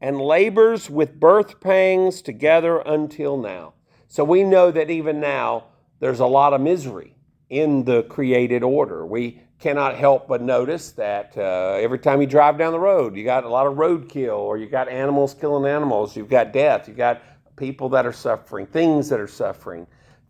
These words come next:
fields that are suffering, plants that are suffering. So these are part of the birth pangs of just the world itself.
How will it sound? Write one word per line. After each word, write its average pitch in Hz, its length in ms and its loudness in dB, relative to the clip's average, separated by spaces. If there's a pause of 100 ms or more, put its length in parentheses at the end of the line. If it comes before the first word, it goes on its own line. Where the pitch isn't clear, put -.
(140)
fields 151 460 2
that 127 120 0
are - 60 -8
suffering, 107 560 -6
plants 165 420 0
that 113 140 -2
are 107 60 -4
suffering. 92 540 -4 (840)
So - 160 -6
these 208 260 4
are 160 60 2
part 160 260 6
of 147 60 -8
the 135 80 0
birth 139 400 -2
pangs 147 360 -6
of 127 80 -14
just 143 240 -8
the 135 80 -6
world 123 400 0
itself. - 680 -4